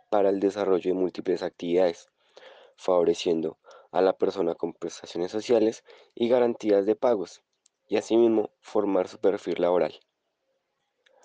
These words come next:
Apoyar el crecimiento personal y educativo con alianzas que preste el servicio de formación educativa. Vivian, teniendo en cuenta lo que te comentamos sobre nuestro reto,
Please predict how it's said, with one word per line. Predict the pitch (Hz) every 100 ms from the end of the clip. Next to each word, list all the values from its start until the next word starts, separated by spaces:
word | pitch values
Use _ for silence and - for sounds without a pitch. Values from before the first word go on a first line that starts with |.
| - _
Apoyar | - - 87 87
el | 90
crecimiento | - 104 113 104 101
personal | - 117 120 123 113 107 -
y | 110
educativo | 113 110 123 - 131 117 120 - - - -
con | 123
alianzas | 127 120 113 120 117 120 - _ _ - _ _ _ -
que | 131 120 _ _ _ _
preste | - 143 127 151
el | 143
servicio | - 151 143 131 123 123 - _ _ _ _ _
de | 117 117
formación | 113 104 104 - 95 90 - _ _ -
educativa. | 107 101 92 - 107 104 _ _ _ _ _ _ _ _ _ _
Vivian, | 104 117 95 85 _ _ -
teniendo | 95 92 95
en | 95
cuenta | - 107 104 107
lo | 104
que | -
te | 107 104
comentamos | - 104 98 92 90 92
sobre | 95 95
nuestro | 101 -
reto, | 101 95 92